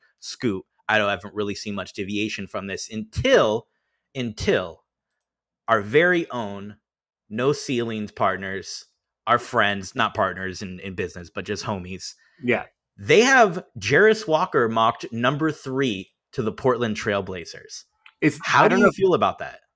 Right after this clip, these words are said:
Speaker 2: I don't know if that's the whole No Ceilings board. I think that might just be our friend Nathan's individual, and I think he's taking fully into account that if the Hornets take Scoot at two.
Speaker 1: He's got Brandon Miller at two.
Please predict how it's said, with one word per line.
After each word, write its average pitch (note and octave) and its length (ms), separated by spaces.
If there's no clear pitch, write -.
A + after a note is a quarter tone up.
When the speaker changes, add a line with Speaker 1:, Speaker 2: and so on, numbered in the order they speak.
Speaker 2:
I D3 120
don't G3+ 100
know G#3+ 60
if G#3 80
that's G3 220
the D3+ 120
whole C#3+ 360
No C#3 260
Ceilings C#3 420
board. C3 180
I B2 60
think B2 220
that A2+ 180
might G#2 240
just A2+ 400
be G#2+ 460
our G#2 140
friend G#2 320
Nathan's G#2+ 800
individual, A2+ 580
and G#2+ 80
I G2+ 80
think A#2 180
he's A#2 220
taking A2 360
fully A2+ 380
into A2 220
account G#2 400
that G2 140
if - 120
the G2+ 80
Hornets G#2+ 720
take - 480
Scoot - 380
at G2+ 260
two. G#2+ 540
Speaker 1:
He's D#3 160
got C#3+ 220
Brandon C#3 420
Miller C#3 260
at A#2+ 220
two. G2 360